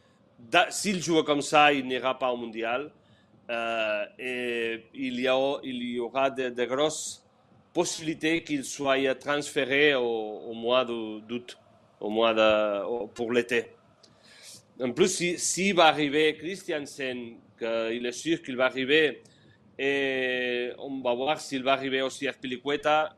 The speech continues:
L'Anglais a beaucoup de numéros pour partir.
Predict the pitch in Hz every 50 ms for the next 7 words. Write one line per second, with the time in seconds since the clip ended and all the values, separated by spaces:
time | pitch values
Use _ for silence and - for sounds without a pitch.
0 | _ _ - 123 127 123 127 123 131 135 139 139 139 135 131 117 117 117 113 110
1 | 107 113 135 151 143 - 147 151 139 143 139 135 143 151 156 151 143 139 151 160
2 | 156 - 139 123 - - 139 - - - 156 147